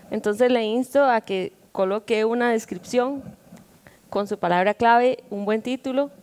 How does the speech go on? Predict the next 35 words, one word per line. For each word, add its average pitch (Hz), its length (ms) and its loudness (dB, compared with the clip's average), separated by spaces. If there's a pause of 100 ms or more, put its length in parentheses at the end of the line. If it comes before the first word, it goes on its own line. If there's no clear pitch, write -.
(180)
para 180 200 0
que 180 120 -8
aparezca 190 520 -2
en 208 100 -2
esa 196 180 -2
respuesta. 269 640 -2 (1700)
Y 254 160 2
otra 254 260 4
cosa 294 240 0
muy 294 160 0
importante, 285 500 -2
cuando 190 240 -4
no 190 200 -4 (260)
quiere 226 260 2
usar 254 240 0
palabras 196 440 0
alternas, 220 640 -2 (120)
eh, 185 380 -2
en 190 140 -4
WordPress 202 260 -2
tenemos 226 240 -2
una 233 180 -2
gran 226 280 0
herramienta 233 500 -2
que - 80 -14
se 196 140 -6
llaman 180 360 -4
etiquetas. 208 840 -4 (720)
Es 185 120 -8
un 214 120 -4
campito 240 580 -2
que 226 100 -2
se, 196 200 -4
po-, - 380 -10 (100)
se 160 480 -6